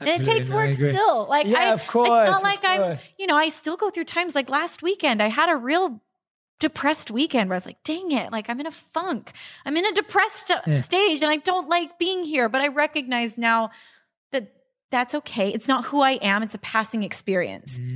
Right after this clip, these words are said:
Speaker 1: And I think too often we, like, attach ourselves and our definition of self to, like, "I'm depressed. Like, this is
Speaker 2: Mm.
Speaker 1: me." No, it's not me. It's a phase. It's like the cycle of the moon. Sometimes
Speaker 2: Yeah.
Speaker 1: the moon's covered with shadows. Sometimes it's bright. It doesn't mean it's not still there just 'cause you can't see it. And
Speaker 2: Totally.
Speaker 1: I sometimes get a little covered up.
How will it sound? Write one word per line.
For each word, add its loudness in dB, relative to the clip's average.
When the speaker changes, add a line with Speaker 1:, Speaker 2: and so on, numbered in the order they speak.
Speaker 1:
And 0
I 4
think 0
too 0
often 2
we, 0
like, 0
attach 0
ourselves 0
and 0
our 4
definition -2
of -4
self -2
to, -6
like, -2
"I'm 0
depressed. -2
Like, -8
this -4
is -4
Speaker 2:
Mm. 0
Speaker 1:
me." 0
No, 2
it's -6
not 0
me. 2
It's 0
a -4
phase. 0
It's -4
like -2
the -6
cycle 0
of -2
the 0
moon. 2
Sometimes -2
Speaker 2:
Yeah. 2
Speaker 1:
the 2
moon's -2
covered 0
with -2
shadows. 0
Sometimes 0
it's -4
bright. 2
It -20
doesn't -2
mean -2
it's -8
not -4
still -2
there 0
just -6
'cause -6
you -10
can't -8
see -4
it. -6
And 0
Speaker 2:
Totally. -2
Speaker 1:
I 2
sometimes 0
get 0
a -2
little -2
covered 0
up. 0